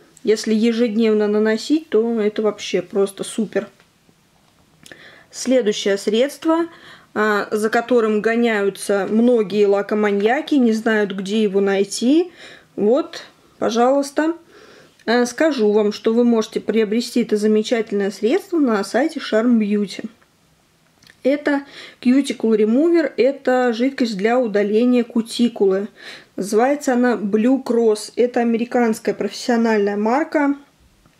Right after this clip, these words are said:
Э, в данной бутылочке пятьдесят миллилитров, но также там есть ёмкости побольше. По-моему, сто миллилитров.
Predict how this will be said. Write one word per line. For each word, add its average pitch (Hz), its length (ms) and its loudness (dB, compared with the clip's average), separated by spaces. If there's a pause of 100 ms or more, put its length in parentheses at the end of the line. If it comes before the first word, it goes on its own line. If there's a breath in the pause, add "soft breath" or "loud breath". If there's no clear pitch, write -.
(720 loud breath)
Э, 214 300 2
в 208 100 -2
данной 226 600 2
бутылочке 214 600 -2
пятьдесят 214 520 -4
миллилитров, 214 720 0
но 208 120 0
также 254 360 -2
там 208 200 -2
есть 208 360 -4
ёмкости 262 500 -2
побольше. 202 800 -2 (560 soft breath)
По-моему, 220 760 0 (1400)
сто - 480 -2
миллилитров. 320 960 2